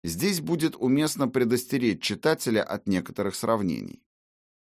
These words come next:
Поршень автомобильного мотора, разумеется, толкает приложенная к нему сила –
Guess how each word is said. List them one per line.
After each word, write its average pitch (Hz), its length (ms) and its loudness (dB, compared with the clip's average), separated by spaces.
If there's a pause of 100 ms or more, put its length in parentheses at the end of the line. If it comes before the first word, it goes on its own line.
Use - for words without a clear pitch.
Поршень 160 440 2
автомобильного 135 880 2
мотора, 135 680 2
разумеется, 120 680 2
толкает 127 580 2
приложенная 117 680 4
к 117 100 -12
нему 113 240 2
сила – 92 500 -6